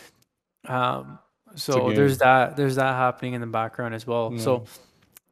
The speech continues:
Speaker 1: uh, going back to your question, Robbie, yeah, again, from my understanding, and I sh-, I should honestly, I should know this, but it, it was, it was a ju-, uh, you know, the judicial branch that made this right enshrined in Canadian society.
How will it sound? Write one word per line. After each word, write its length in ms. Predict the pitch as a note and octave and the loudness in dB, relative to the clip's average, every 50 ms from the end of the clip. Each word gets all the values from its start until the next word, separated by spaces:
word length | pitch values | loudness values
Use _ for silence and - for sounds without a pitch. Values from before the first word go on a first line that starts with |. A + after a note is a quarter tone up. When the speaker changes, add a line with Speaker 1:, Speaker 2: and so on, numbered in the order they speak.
| _ _ - | _ _ -8
Speaker 1:
uh, 160 | - C#3 C#3 | -4 -4 -2
going 220 | C3 D#3 D#3 D#3+ D#3 | 2 2 2 2 2
back 180 | D#3 D#3 D3 | 2 0 -2
to 120 | - - C#3+ | -2 -4 -4
your 100 | C3+ - | -4 -2
question, 360 | - C3+ B2 - - - B2+ | -2 -4 -6 -4 -6 -6 -4
Robbie, 480 | B2 A#2+ A#2 A#2+ B2 B2+ D3 D#3+ F3 - _ - | -2 -2 -2 -2 -4 -6 -8 -10 -14 -20 _ -8
yeah, 200 | - C#3 B2+ - C3 | -4 -4 -2 -2 -4
again, 300 | C3 B2 C#3+ C#3+ C#3 C#3 | -2 -2 0 0 -2 -2
from 180 | - - C#3 B2+ | -4 -8 -6 -6
my 80 | B2+ | -6
understanding, 600 | C3 C3 - - B2+ B2+ B2 B2 B2 A#2+ A#2+ B2 C#3 | -6 -6 -6 -8 -6 -6 -6 -6 -8 -10 -10 -12 -12
and 260 | C#3 B2+ B2 B2 B2+ | -12 -12 -10 -8 -6
I 80 | B2+ | -8
sh-, 160 | A#2+ - - - _ _ _ _ - | -8 -8 -12 -18 _ _ _ _ -16
I 120 | D3+ A#2+ G#2+ | -14 -14 -12
should 240 | - - - B2 | -12 -12 -8 -6
honestly, 300 | A#2 A2+ A#2 A2 - B2 | -6 -6 -6 -8 -10 -12
I 20 | A2 | -14
should 160 | - - A2+ | -12 -12 -12
know 100 | A2+ A2 | -10 -10
this, 200 | A2 A2+ G#2+ - | -10 -10 -12 -10
but 260 | - B2+ A#2+ B2+ - _ _ - _ _ _ - | -8 -8 -8 -8 -10 _ _ -20 _ _ _ -12
it, 140 | - - | -10 -4
it 180 | - D#3+ D3+ D3 | 0 2 2 4
was, 220 | C#3 C3+ B2+ B2 - - F#3+ | 4 2 2 -2 -6 -8 -4
it 100 | D#3+ C#3+ | -4 -2
was 280 | B2 C3 C3+ C3+ B2+ | 2 2 2 2 2
a 100 | C3+ C3+ | 0 0
ju-, 320 | B2+ B2+ B2+ B2 C3+ D#3+ D3 | -2 -2 -6 -8 -8 -10 -10
uh, 120 | C3 C3 | -8 -8
you 120 | C3+ C3 A#2+ | -8 -8 -8
know, 240 | A#2 G#2+ G#2+ A#2 - - | -8 -8 -10 -12 -10 -8
the 100 | C3+ B2 | -8 -8
judicial 460 | A#2+ A#2+ B2 C3 A#2 - - C#3 B2+ | -8 -6 -4 -4 -4 -4 -6 -8 -6
branch 500 | B2 C3+ B2+ A#2+ B2 B2+ B2 - - - | -4 -4 -2 -2 -2 -4 -6 -10 -10 -8
that 280 | C3 A#2+ A#2 - - - _ _ _ - | -6 -6 -6 -6 -10 -14 _ _ _ -14
made 360 | C3 A#2+ A#2+ A#2+ A#2+ A#2+ A#2 | -10 -8 -6 -6 -6 -6 -6
this 240 | B2+ A#2+ A2+ - - | -8 -8 -8 -8 -8
right 300 | B2 A#2 B2 B2 - - - | -8 -6 -6 -6 -8 -8 -10
enshrined 520 | C3 B2 A#2 - - A#2 A2+ A#2 A#2+ A#2+ B2+ | -12 -12 -10 -8 -6 -6 -6 -6 -8 -8 -8
in 280 | B2+ A#2 A#2 A2+ A2+ | -10 -10 -10 -12 -14
Canadian 340 | - - B2 A#2+ A#2 A#2 A2+ | -16 -12 -12 -10 -10 -10 -10
society. 560 | A2+ A#2 A2 - A2+ A#2 B2 B2 C3+ D3+ D3 | -12 -12 -10 -8 -6 -6 -6 -6 -8 -8 -10